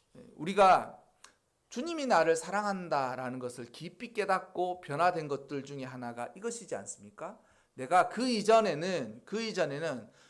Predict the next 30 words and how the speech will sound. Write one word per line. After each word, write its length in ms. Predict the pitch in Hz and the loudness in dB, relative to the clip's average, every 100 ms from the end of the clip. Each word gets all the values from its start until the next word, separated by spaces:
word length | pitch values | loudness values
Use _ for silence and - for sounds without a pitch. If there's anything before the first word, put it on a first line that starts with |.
| _ _ | _ _
내가 260 | 131 156 | 0 2
스스로 500 | 196 240 233 311 226 180 135 | 2 0 -6 2 4 4 2
어떤 420 | 135 - - 269 269 | -4 -4 2 2 2
사람인지를 800 | 277 233 226 202 175 160 160 | 0 2 2 0 -6 -4 -2
알지 420 | 131 120 131 139 160 | -2 -2 -6 -8 -10
못하고 480 | 123 123 175 170 | -10 -6 -6 -4
살아가다가, 960 | 165 233 247 139 113 113 143 127 107 - - | -4 -2 -2 -2 -6 -6 -4 -4 -4 -14 -12
때때로는 760 | 208 208 247 202 196 185 123 - - _ | -2 6 6 6 4 0 -2 -10 -20 _
자신의 360 | - - 220 220 | -6 -4 0 -2
힘과 420 | 214 269 262 254 | -2 -6 4 6
능력이 360 | 214 220 247 196 | 6 4 4 4
있을 280 | - 170 | 0 -4
때는 260 | 151 135 123 | -4 -4 -4
"어, 160 | 123 123 | -6 -4
내가 260 | 127 127 | -4 -4
진짜 280 | 127 135 123 | -8 -12 -14
대단한 360 | - 131 139 156 | -12 -8 -8 -6
사람인 400 | 175 175 147 120 | -6 -6 -6 -10
것 120 | 117 | -12
같다"라는 720 | 113 _ 110 113 110 117 127 | -16 _ -12 -12 -12 -12 -12
생각을 420 | 123 143 147 131 | -12 -4 -4 -2
하-, 120 | 170 175 - | -8 -10 -4
하지만, 560 | 190 185 135 151 160 - _ _ _ - | -4 -4 0 0 0 -10 _ _ _ -6
자신의 340 | 185 220 254 | -4 0 0
삶이 420 | 196 196 196 196 | 4 4 4 0
또 160 | 190 165 | 0 -2
자기 300 | - 185 208 | 0 -2 -2
뜻대로 340 | 262 254 240 | 0 2 2
풀리지 380 | - 262 277 247 | 0 -8 -4 2
않으면 580 | 165 131 135 165 127 | 2 0 -4 -2 -4